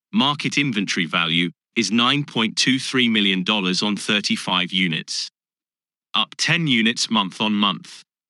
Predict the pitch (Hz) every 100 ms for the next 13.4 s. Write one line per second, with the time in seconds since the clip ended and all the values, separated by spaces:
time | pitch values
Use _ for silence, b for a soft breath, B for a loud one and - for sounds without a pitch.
0 | _ _ - 135 175 170 143 147 120 117
1 | - 107 101 95 92 101 104 107 - -
2 | 135 110 123 117 113 107 - 110 90 104
3 | - 85 80 - _ _ - 113 104 104
4 | 147 156 - 139 123 107 - 98 - 98
5 | 92 85 107 104 - - 110 95 98 107
6 | - 90 76 - - _ _ _ _ _
7 | _ _ - - 127 - 156 180 190 -
8 | - 117 104 104 113 101 101 - 107 147
9 | 135 104 - 92 87 78 78 80 85 _
10 | _ _ - 135 - 123 123 - 117 107
11 | - 98 123 113 110 - - 95 92 101
12 | 95 95 95 - 110 170 131 92 - -
13 | - 80 78